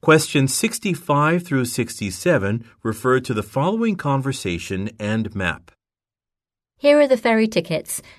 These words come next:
Speaker 2: They're those special tourist tickets that allow us to ride the ferries all day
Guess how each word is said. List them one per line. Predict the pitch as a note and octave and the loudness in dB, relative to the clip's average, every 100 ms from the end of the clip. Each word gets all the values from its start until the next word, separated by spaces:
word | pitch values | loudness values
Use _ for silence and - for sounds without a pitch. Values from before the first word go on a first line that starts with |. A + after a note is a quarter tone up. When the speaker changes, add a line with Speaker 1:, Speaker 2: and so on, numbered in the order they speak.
| _ _ | _ _
Speaker 2:
They're | B3 C4 | 2 4
those | B3+ B3 | 4 2
special | - D#4+ - C4 | 0 -2 0 -2
tourist | B3+ - D4 C#4 - | 0 0 0 0 -6
tickets | F3+ F3 E3+ - | -8 -6 -8 -4
that | F3+ | -4
allow | G3+ G#3 G#3+ G#3+ | 0 2 4 2
us | G#3+ | 0
to | - G#3 | -4 -2
ride | G#3+ A#3 A#3+ | 0 0 -2
the | A3 | -4
ferries | F#3 E3+ F3 E3+ | -2 0 0 -2
all | A#3 A#3+ A3 | 0 0 0
day | A#3 A3 D3+ | -2 -2 -4